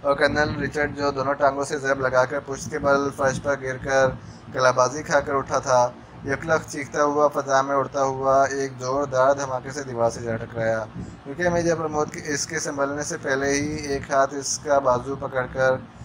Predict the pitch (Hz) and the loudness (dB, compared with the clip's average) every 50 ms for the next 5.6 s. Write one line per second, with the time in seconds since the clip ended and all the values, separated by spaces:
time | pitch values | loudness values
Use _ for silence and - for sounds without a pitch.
0 | - - - - 139 135 135 151 156 - 151 151 143 131 - 165 151 - 151 143 | -16 -14 -10 -6 -4 -4 -2 -2 -4 -4 -4 -6 -6 -6 -6 -8 -6 -4 -4 -4
1 | 131 135 135 - 151 147 - 127 123 120 120 117 113 113 107 - 117 113 110 107 | -4 -4 -6 -4 -4 -4 -4 -4 -6 -6 -4 0 0 0 2 2 0 0 0 -2
2 | - - - - - - - - 131 127 - 170 170 165 160 160 170 147 156 156 | -6 -12 -20 -20 -18 -16 -14 -12 -10 -8 -6 -4 -2 -2 -2 -4 -6 -6 -6 -4
3 | 160 160 156 156 151 143 139 143 147 156 151 151 147 151 151 147 143 139 139 135 | -2 2 4 6 6 6 6 4 4 4 4 4 6 6 6 6 6 6 2 0
4 | 135 139 135 123 117 117 135 139 - 156 143 143 139 139 135 135 151 143 135 131 | -2 -4 -2 -2 -2 -2 -4 -6 -6 -6 -6 -2 2 2 2 2 2 0 0 0
5 | 127 131 127 123 127 127 123 123 123 127 127 | 0 0 -2 0 2 4 6 6 6 6 4